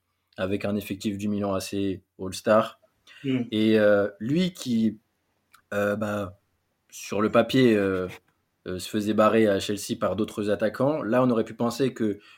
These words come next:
Speaker 1: le duo Inzaghi-Shevchenko, qui sur la saison deux mille trois deux mille quatre fonctionnait franchement bien, allait peut-être le bloquer à Milan, mais sauf qu'Inzaghi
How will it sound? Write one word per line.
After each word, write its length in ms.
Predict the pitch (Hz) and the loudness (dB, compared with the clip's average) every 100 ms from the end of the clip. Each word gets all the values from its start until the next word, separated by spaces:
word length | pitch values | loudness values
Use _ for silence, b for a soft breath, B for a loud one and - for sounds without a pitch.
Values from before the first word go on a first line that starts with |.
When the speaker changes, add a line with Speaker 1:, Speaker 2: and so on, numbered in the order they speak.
| B | B
Speaker 1:
le 120 | 104 | -6
duo 360 | 104 110 117 117 | -2 0 0 0
Inzaghi-Shevchenko, 1000 | 123 120 117 117 120 - 110 117 107 127 | 0 0 2 0 0 -4 -4 -2 -2 -2
qui 140 | 117 110 | -4 -6
sur 120 | 110 | -2
la 120 | 107 | -2
saison 240 | 107 107 | -2 -6
deux 100 | 104 | -2
mille 160 | 123 123 | 0 0
trois 180 | - 117 | 0 0
deux 120 | 110 | 0
mille 180 | 117 113 | 0 0
quatre 240 | 131 - | -2 -2
fonctionnait 460 | - 107 - 104 101 | -6 -10 -6 -4 -6
franchement 760 | - - - 143 139 139 127 | -10 -10 -2 -2 -2 0 0
bien, 320 | 117 127 151 B B B B _ | 2 0 -2 B B B B _
allait 200 | 113 113 | -2 0
peut-être 340 | 113 113 123 | 0 -2 -2
le 60 | 123 | -2
bloquer 520 | 123 117 127 123 117 _ _ | -2 -2 0 0 0 _ _
à 100 | 110 | -2
Milan, 300 | 113 113 127 | 0 2 2
mais 80 | 131 | 0
sauf 180 | 113 120 | -2 -4
qu'Inzaghi 580 | - 110 110 107 110 | -4 -2 0 0 -2